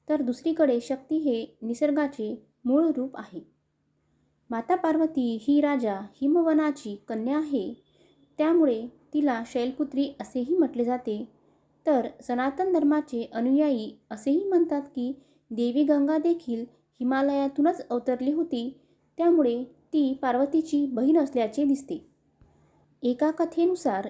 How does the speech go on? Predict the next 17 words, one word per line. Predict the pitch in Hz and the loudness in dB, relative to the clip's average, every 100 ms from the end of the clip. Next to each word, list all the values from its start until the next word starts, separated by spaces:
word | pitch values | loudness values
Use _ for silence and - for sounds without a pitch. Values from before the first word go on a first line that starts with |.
| - | -6
या | 240 285 | -2 2
दोन | 277 302 330 | 4 4 4
बहिणींमध्ये | 247 226 254 277 254 233 214 - _ _ - | 2 2 2 2 0 -2 -4 -10 _ _ -8
भगवान | 233 214 269 | -6 -2 -2
शिवाबाबत | 339 294 294 294 294 202 208 - _ _ | 0 2 2 2 2 0 -2 -6 _ _
वाद | 208 226 262 - | -6 -6 -6 -8
इतका | 220 - 320 | -10 -4 0
वाढला | 320 302 330 | 2 2 0
होता | 339 277 233 - _ _ _ | -2 -2 -6 -8 _ _ _
की | 349 | -4
त्यांना | 349 330 330 | 2 4 4
या | 320 262 | 4 2
प्रकरणावर | 233 247 247 285 294 269 208 208 - | 0 -4 -2 0 0 0 -2 -4 -6
नियंत्रण | 233 240 240 339 | -4 -2 -2 -2
ठेवता | 330 220 202 | 0 -2 -2
आले | 285 269 | 0 2
नाही. | 277 262 214 | 2 2 -2